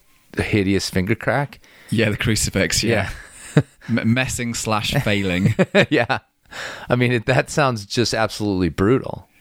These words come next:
Speaker 2: Yeah, it's, it, that's a, uh, sort of multiple levels beyond anything else that's around. It's
Speaker 1: Right.
Speaker 2: a, yeah, it's a bit, it's a big leap. Hence,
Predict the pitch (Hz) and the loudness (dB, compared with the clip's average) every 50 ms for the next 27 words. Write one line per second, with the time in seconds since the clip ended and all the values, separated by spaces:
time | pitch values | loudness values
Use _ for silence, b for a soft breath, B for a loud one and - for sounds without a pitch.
0 | b b b b b b _ _ - - 208 196 196 196 196 202 - - - - | b b b b b b _ _ -2 -2 0 0 0 -2 -4 -4 -6 -6 -2 -2
1 | 214 196 185 120 - 131 135 - - - 113 110 107 104 104 104 95 - _ _ | -2 -2 -2 -2 -2 -2 -2 -2 -4 -4 -2 -2 0 0 -2 -2 -4 -6 _ _
2 | _ _ _ _ _ _ _ _ _ _ _ _ _ _ - 98 95 92 90 90 | _ _ _ _ _ _ _ _ _ _ _ _ _ _ -2 0 2 2 2 2
3 | 90 90 87 87 98 - _ _ _ - - - - 101 92 92 95 98 98 101 | 2 2 2 0 -2 -4 _ _ _ -8 -4 0 2 4 4 4 6 6 6 6
4 | 101 101 95 - - - - - - 87 87 87 82 92 90 90 85 85 - 82 | 6 6 4 2 0 -2 -2 0 2 4 4 4 4 2 2 4 2 2 0 0
5 | 76 76 - - 85 80 80 80 82 78 76 76 78 - - b b b b b | -2 -2 0 2 4 4 6 4 4 4 4 2 2 2 0 b b b b b
6 | b b b b b b b b - 95 90 85 82 82 - 90 85 80 78 76 | b b b b b b b b -4 -2 0 0 0 0 2 2 2 4 2 2
7 | - - - - - - - 78 82 78 73 73 71 69 73 - - - - 90 | 0 0 -2 -2 -2 -2 0 2 2 2 2 4 4 2 2 0 0 -2 0 0
8 | 82 80 78 71 - _ _ _ - - _ _ _ - 214 - 78 76 - - | 2 2 0 -2 -6 _ _ _ -20 -20 _ _ _ -12 -4 -2 0 0 0 0
9 | 82 - - 90 82 - - - - 82 - - 92 85 82 82 80 80 67 - | -2 -2 -2 -2 -2 -2 -2 -2 -2 -2 0 0 0 0 0 0 0 0 0 2
10 | - - - _ _ _ _ - - - 82 80 71 - - | 2 0 0 _ _ _ _ -8 -2 0 0 2 2 0 -2